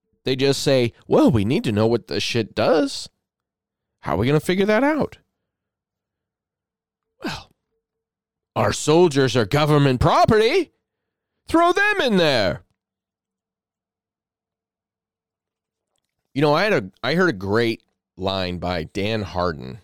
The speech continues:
Harding, Harden. Uh, Carlin, Jesus Christ. Dan Carlin from Hardcore History. He was on the Lex Friedman podcast, and they were talking about his show.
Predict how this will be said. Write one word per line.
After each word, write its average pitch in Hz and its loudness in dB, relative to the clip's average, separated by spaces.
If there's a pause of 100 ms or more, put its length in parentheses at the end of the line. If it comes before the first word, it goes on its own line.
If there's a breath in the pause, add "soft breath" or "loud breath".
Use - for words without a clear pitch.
Harding, 80 -8 (100)
Harden. 101 -4 (1900)
Uh, 87 0 (100)
Carlin, 175 2
Jesus 269 -2
Christ. - -2 (960)
Dan 190 0
Carlin 120 2
from 101 0
Hardcore 123 0
History. 90 -2 (340)
He 110 0
was 104 2
on 101 0
the 95 0
Lex 101 -4
Friedman 110 -2
podcast, 104 -4
and 85 -6 (160)
they 101 -4
were 90 -4
talking 85 -4
about 87 -2
his 80 -8
show. 139 0